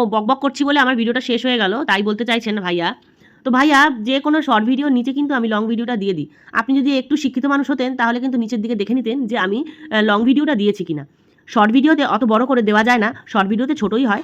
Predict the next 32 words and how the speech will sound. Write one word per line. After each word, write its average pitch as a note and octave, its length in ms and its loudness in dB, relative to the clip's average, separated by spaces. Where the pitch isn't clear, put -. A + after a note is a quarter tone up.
তাই G3+ 180 0
কিন্তু C4 260 -2
বকবক G3+ 300 0
করেই C4 180 2
শেষ A#3+ 200 0
হয়ে G3 120 0
গেছে। E3+ 200 -2
তো - 100 -6
বকবকটা A3 400 2
যদি C#4 140 -2
শুনতে A#3+ 260 -2
খারাপ G3 260 -4
লাগে, B3+ 180 0
তো A3+ 80 -4
নিচে G#3+ 340 0
লং F#3+ 220 0
ভিডিও A3+ 200 -2
দেওয়া G#3+ 300 2
আছে, A#3 160 -4
জামা G#3 200 2
কাপড়ের B3 260 -2
দাগ F#3 220 2
কীভাবে G#3+ 280 -2
তুলতে C#4+ 240 0
হয় A#3 160 0
সেটা A#3+ 220 -2
কিন্তু C#4 300 -2
আপনি A3+ 280 0
দেখে G#3 320 0
নিতে G3 160 -2
পারেন। C#3 220 -2
ধন্যবাদ। G#3 400 4